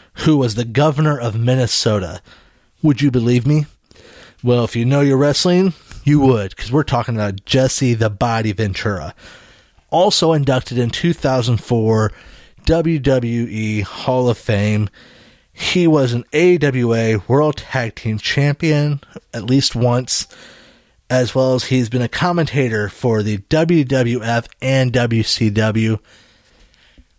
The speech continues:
What was great about Jesse Ventura? Okay, this guy, he wasn't all that charismatic in ways like, you know, you see, like,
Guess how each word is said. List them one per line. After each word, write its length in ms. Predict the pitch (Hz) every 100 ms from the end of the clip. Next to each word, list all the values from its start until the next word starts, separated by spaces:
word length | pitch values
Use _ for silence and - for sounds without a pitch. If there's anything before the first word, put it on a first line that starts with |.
| _
What 220 | - 170
was 140 | 196 120
great 260 | 147 135
about 320 | 131 120 110 -
Jesse 460 | - 120 - 127
Ventura? 680 | 101 107 90 - 98 - - - - - - - - - -
Okay, 260 | 113 117 104
this 240 | 175 -
guy, 420 | 202 185 165 156
he 260 | - 131 160
wasn't 540 | 143 151 147 151 151 - _ _ _ _
all 320 | 117 113 117
that 260 | 113 107 104
charismatic 960 | - 110 98 92 95 95 98 98 101 - -
in 300 | 104 98 98
ways 320 | 107 110 98
like, 180 | 110 -
you 80 | 107
know, 140 | 98
you 180 | 98 98
see, 300 | - 107 101
like, 160 | 90